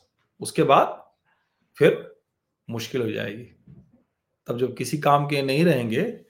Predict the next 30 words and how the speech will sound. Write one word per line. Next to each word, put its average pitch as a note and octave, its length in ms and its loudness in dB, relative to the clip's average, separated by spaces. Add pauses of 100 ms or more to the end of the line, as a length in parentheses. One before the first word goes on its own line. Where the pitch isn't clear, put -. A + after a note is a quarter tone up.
(300)
तो B2 60 -10
लालू A#2+ 280 -2
जी B2 120 -6
इनको A#2 340 -8
भी A2+ 120 -8 (480)
किनारे G2 300 -8
कर - 140 -14
देंगे, - 280 -20 (520)
ये A#2+ 100 -6
हर A2+ 160 -6
कोई G#2 200 -8
जानता - 380 -16
है। - 80 -20 (680)
तो A#2 80 -14
भैया, A#2+ 240 0
जननायक A2+ 720 -4
जो G#2 180 -6
है F#2 100 -8
ना, F3 260 -8 (1040)
वो A2+ 340 -8 (300)
आप B2 180 -14
लोग G2+ 140 -6
याद G2 280 -2
कर G2+ 160 -12
लीजिए G2+ 300 -10
कौन B2+ 260 -6
थे, - 300 -12 (1160)
कर्पूरी G#2 420 -10
ठाकुर - 340 -18
जी। - 880 -20